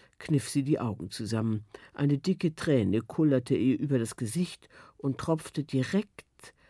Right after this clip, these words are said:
auf die Nase von Gartenzwerg Prinz Rambo. Auf einmal gab es einen Knall. Es zischte und dampfte wie aus einer Lokomotive, und eine kleine Rauchwolke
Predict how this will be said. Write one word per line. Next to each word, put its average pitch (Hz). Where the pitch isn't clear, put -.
auf -
die 110
Nase 131
von 123
Gartenzwerg 101
Prinz 117
Rambo. -
Auf -
einmal 175
gab 101
es -
einen 127
Knall. 113
Es -
zischte -
und 110
dampfte 160
wie -
aus 135
einer 131
Lokomotive, 139
und 143
eine 143
kleine 135
Rauchwolke 101